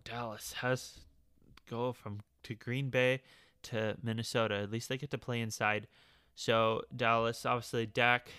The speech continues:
is a go. CeeDee Lamb is a go. Dalton Schultz is a go. So that's good for you. I don't know if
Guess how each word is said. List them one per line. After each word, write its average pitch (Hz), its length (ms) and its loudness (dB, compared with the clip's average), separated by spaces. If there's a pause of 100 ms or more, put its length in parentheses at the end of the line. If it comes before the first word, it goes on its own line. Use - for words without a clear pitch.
is 120 160 -10
a 110 40 -8
go. 120 440 0 (480)
CeeDee 117 360 -2
Lamb 120 300 0
is 110 140 -2
a - 20 -6
go. 117 380 2
Dalton 117 340 4
Schultz 110 480 0 (100)
is 117 300 0
a 113 100 0
go. 127 460 2 (640)
So - 160 -8
that's 113 360 2
good 110 340 0
for - 160 -8
you. 117 540 -2 (400)
I 131 240 0
don't 131 160 0
know 131 140 4
if - 220 -6